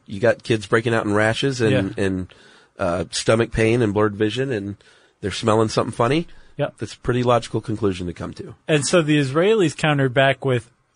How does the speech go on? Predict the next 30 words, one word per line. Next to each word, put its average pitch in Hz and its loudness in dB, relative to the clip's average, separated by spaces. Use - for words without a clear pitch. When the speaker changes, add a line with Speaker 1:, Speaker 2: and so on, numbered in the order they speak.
Speaker 2:
"If 156 0
there's 190 4
any 165 2
chemical 147 0
warfare 151 2
being 127 0
used, 127 -2
you 185 4
guys 170 4
are 139 2
using 135 0
it 123 -2
on 123 0
your 123 0
own 131 2
people, 151 -2
so 139 -6
you 131 -2
can 135 -4
blame 131 2
us." 156 0
Speaker 1:
Right. - -2
Speaker 2:
So 202 4
these 170 2
kids 208 0
fell 208 4
ill 139 4
from 165 2
the 160 2
smell, 147 2